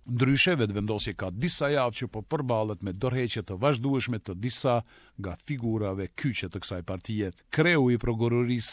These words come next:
speciale, Reshat Millaku, ka paralajmëruar se gazetari Bajrush Morina do të intervistohet nga policia pas një postimi të tij në Facebook lidhur me vrasjen e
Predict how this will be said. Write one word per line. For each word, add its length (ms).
speciale, 640
Reshat 340
Millaku, 480
ka 160
paralajmëruar 640
se 160
gazetari 520
Bajrush 440
Morina 420
do 200
të 220
intervistohet 840
nga 180
policia 480
pas 220
një 180
postimi 480
të 140
tij 260
në 80
Facebook 640
lidhur 400
me 140
vrasjen 600
e 80